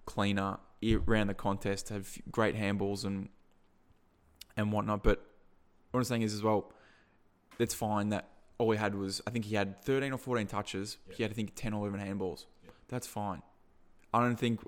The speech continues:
Speaker 1: he shouldn't worry about, and everyone else shouldn't then worry about him getting all these kicks. If his job is to get it out of the contest and handball or work through the contest and handball it to someone else who can use it,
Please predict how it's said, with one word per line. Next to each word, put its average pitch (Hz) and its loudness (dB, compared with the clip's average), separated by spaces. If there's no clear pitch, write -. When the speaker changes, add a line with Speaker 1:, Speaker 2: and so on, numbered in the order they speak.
Speaker 1:
he 120 0
shouldn't 123 0
worry 107 4
about, 104 2
and 110 0
everyone 107 4
else 101 0
shouldn't 104 -4
then 107 -4
worry 101 0
about 101 -2
him 104 -2
getting 101 0
all 101 -2
these 98 -2
kicks. - -4
If 110 0
his 127 2
job 113 2
is 107 0
to 98 0
get 110 2
it 107 6
out 104 4
of 104 -2
the 101 0
contest 101 -4
and 101 -6
handball 107 -2
or 107 2
work 104 0
through 104 -2
the 98 -2
contest 98 -6
and 101 -6
handball 101 -2
it - -6
to - -10
someone 104 0
else 101 -4
who 110 -6
can 107 -4
use 117 -2
it, 160 -6